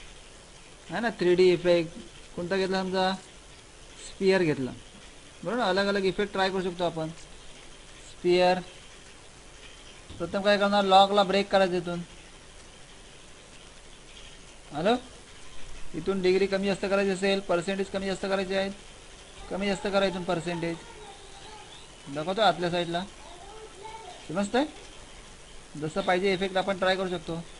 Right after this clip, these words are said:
otherwise पाहिजे असेल तर काय करायचं? ओके करायचं. नको असेल तर काय करायचं आहे? कॅन्सल करायचं आहे. समजतं? एवढे इफेक्ट द्यायचे अलग अलग,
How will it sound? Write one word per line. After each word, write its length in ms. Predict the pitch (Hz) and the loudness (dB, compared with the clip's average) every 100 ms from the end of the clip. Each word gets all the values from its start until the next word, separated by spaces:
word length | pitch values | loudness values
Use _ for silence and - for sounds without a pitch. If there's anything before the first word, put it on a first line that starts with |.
| - - - - - - - - - | -20 -20 -20 -20 -20 -20 -20 -20 -10
otherwise 540 | - 156 180 185 180 - | -4 0 2 2 0 0
पाहिजे 220 | 175 175 | 2 4
असेल 180 | 180 196 | 2 2
तर 60 | |
काय 120 | 190 190 | 2 2
करायचं? 200 | 190 202 | 2 2
ओके 260 | 175 190 | 2 4
करायचं. 360 | 185 175 151 156 - - - - - - - | 6 4 4 -2 -6 -16 -18 -20 -20 -16 -6
नको 240 | 151 165 | -4 0
असेल 140 | 175 185 | 0 2
तर 60 | |
काय 140 | 185 185 | 2 4
करायचं 240 | 185 180 | 2 2
आहे? 100 | 226 - - - - - - - - - - - - - - - - | 0 0 -12 -20 -20 -20 -20 -20 -20 -20 -20 -20 -20 -20 -20 -20 -4
कॅन्सल 320 | 180 185 196 185 | -2 0 0 4
करायचं 260 | 175 156 | 4 2
आहे. 120 | 156 160 - - - - - - - - - - - - - - - - - - - - - | -2 -4 -12 -20 -20 -20 -20 -20 -20 -20 -20 -20 -20 -20 -20 -20 -20 -20 -18 -18 -18 -18 -14
समजतं? 300 | 165 190 202 | -6 -4 -2
एवढे 240 | 233 196 190 | 0 4 4
इफेक्ट 280 | 175 202 190 | 4 2 2
द्यायचे 320 | 180 175 170 | 2 2 2
अलग 240 | 160 165 | 2 2
अलग, 180 | 160 156 | 2 0